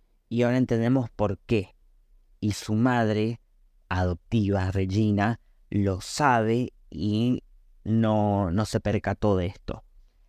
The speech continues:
Lo importante es que tenemos del otro lado a Emma y Blancanieves con la ayuda de Mulan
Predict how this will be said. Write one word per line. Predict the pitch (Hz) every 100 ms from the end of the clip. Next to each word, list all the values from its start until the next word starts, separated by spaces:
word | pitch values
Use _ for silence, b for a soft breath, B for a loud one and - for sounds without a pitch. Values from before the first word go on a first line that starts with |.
| - _ - _
Lo | - 139
importante | 131 135 170 170
es | 160
que | 156
tenemos | 135 135 143 135
del | 135
otro | 127 127
lado | 120 110 107 -
a | 117 104 95 - _ - - _ - _ _ - - - -
Emma | 131 127 131 135 - _ _
y | 107 113
Blancanieves | 110 110 110 117 139 143 139 143 -
con | 120
la | 107
ayuda | 104 113 113
de | 110
Mulan | 107 104 113 127 123 127